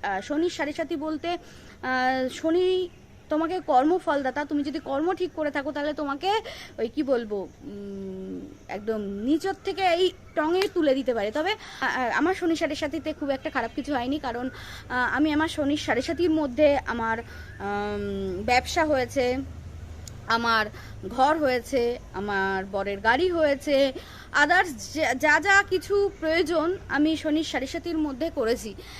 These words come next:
তো যাই হোক, আহ, আগামী দিনে আরও ভালো কিছু হবে, ঢাইয়া আমি খুব ভালোভাবে পার করে যেতে পারবো। যাই হোক, আমি মানি এগুলো।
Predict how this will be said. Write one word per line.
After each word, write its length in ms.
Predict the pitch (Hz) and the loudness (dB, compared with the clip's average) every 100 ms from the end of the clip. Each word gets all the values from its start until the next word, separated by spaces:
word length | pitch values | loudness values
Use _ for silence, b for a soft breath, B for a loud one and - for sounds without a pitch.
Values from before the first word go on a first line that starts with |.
| B | B
তো 80 | 262 | -4
যাই 220 | 262 285 | 0 2
হোক, 180 | 349 359 - - | 2 2 -2 -8
আহ, 580 | - 240 240 240 233 220 | -4 -2 0 0 2 2
আগামী 300 | 247 277 285 | 2 2 2
দিনে 320 | 294 302 294 - | 2 2 0 0
আরও 440 | 226 247 302 285 - - 226 208 | 2 4 4 2 -4 -12 -12 -2
ভালো 220 | 240 269 | 2 4
কিছু 300 | 294 302 - | 4 0 -4
হবে, 360 | 262 226 247 349 381 | -4 -2 0 -2 -6
ঢাইয়া 500 | 220 226 233 240 240 233 - | -4 0 2 4 2 -2 -8
আমি 160 | 214 214 - | -8 -8 -8
খুব 140 | 214 | -8
ভালোভাবে 400 | 214 226 254 269 | -4 0 2 2
পার 220 | 269 202 | 0 -2
করে 280 | 214 220 214 | -2 -4 -4
যেতে 220 | 202 196 | -6 -8
পারবো। 240 | 196 202 262 | -8 -6 -4
যাই 200 | 302 370 | -2 -2
হোক, 120 | 392 | 0
আমি 160 | 349 | 0
মানি 360 | 349 269 285 330 | 2 2 2 2
এগুলো। 340 | 302 330 403 | 2 2 2